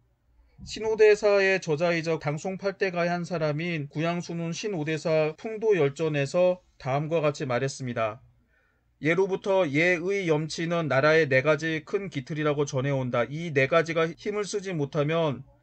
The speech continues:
나라는 멸망하고 만다. 좋구나 관생이 말하길 한 번 잘했다.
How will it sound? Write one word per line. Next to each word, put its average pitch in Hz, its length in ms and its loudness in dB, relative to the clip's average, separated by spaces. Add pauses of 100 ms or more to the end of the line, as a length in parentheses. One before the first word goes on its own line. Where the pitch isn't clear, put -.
(140)
나라는 156 680 0
멸망하고 151 640 2
만다. 120 440 0
좋구나 151 640 -2 (840)
관생이 185 440 -4
말하길 147 600 0 (420)
한 196 160 -8
번 185 200 0
잘했다. 127 500 -2